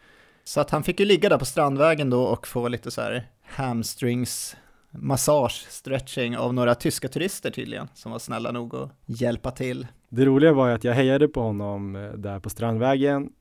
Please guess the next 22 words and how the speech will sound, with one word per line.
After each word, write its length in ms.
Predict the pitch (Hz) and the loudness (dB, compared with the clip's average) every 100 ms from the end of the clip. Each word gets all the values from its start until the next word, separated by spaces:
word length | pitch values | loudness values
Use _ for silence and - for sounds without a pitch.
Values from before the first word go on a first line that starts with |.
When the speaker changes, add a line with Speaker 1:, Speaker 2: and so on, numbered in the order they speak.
| _ | _
Speaker 2:
och 380 | 120 110 - - | -6 -6 -8 -8
han 200 | 127 135 | -4 -4
såg 480 | - 127 117 113 107 | -4 -2 0 -2 -2
väl, 540 | 110 110 107 107 107 | -2 -2 -4 -6 -8
eh, 200 | 110 113 | -8 -4
lite 260 | 127 143 - | -2 -2 0
plågad 440 | 147 139 123 120 | 4 6 4 4
ut. 200 | 143 156 | 2 0
Han 100 | 120 | -4
sa 180 | 113 127 | -2 -2
att 100 | 120 | -2
han 100 | 117 | -4
hade 160 | 107 | -2
lite 200 | 110 110 | -4 -4
krampkänning. 1160 | 110 117 107 95 _ - 120 117 113 113 113 113 - _ _ _ - | -6 -6 -6 -6 _ -10 -6 -4 -4 -4 -6 -8 -14 _ _ _ -16
Eh, 100 | 104 | -10
han 160 | 101 | -6
hade 140 | 110 107 | -4 -4
ju 60 | |
tappat 420 | 110 117 - 120 113 | -2 -4 -4 -6 -4
lite 240 | 104 107 | -4 -4
då. 240 | 101 107 | -8 -8